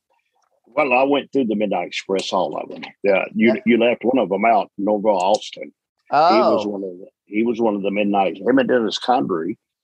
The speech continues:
Speaker 1: were the
Speaker 2: Mm-hmm.
Speaker 1: first Midnight Express. And then, no, Dennis Condrey and Randy Rhodes was first, and Norvell joined them to have the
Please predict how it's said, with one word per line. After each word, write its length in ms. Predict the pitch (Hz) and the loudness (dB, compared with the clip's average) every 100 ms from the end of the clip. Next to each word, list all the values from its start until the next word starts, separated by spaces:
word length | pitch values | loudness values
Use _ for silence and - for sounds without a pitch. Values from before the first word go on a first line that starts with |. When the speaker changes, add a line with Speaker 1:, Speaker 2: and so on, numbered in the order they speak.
| _ - | _ -4
Speaker 1:
were 140 | 98 | -2
the 100 | 85 | 0
Speaker 2:
Mm-hmm. 80 | 131 | 0
Speaker 1:
first 340 | 117 110 - 98 | 0 0 -4 -6
Midnight 320 | 92 85 76 | -4 -2 -4
Express. 540 | - 90 80 - - | -6 -4 -4 -4 -6
And 100 | 85 | -2
then, 200 | 101 110 | 0 2
no, 260 | 311 370 - _ - | 4 2 0 _ -2
Dennis 220 | 156 175 - | 0 2 0
Condrey 340 | 170 160 143 | 2 2 2
and 100 | 131 | 2
Randy 220 | 139 120 | 2 2
Rhodes 320 | 117 143 131 | 2 2 0
was 140 | 98 - - | -4 -8 -4
first, 280 | 123 104 110 | -4 -4 -6
and 120 | 107 | 0
Norvell 440 | 127 127 127 127 | 2 4 4 4
joined 340 | 110 107 92 95 | 2 0 0 -2
them 180 | 113 | -4
to 80 | 101 - | -6 -8
have 120 | |
the 80 | 104 | -6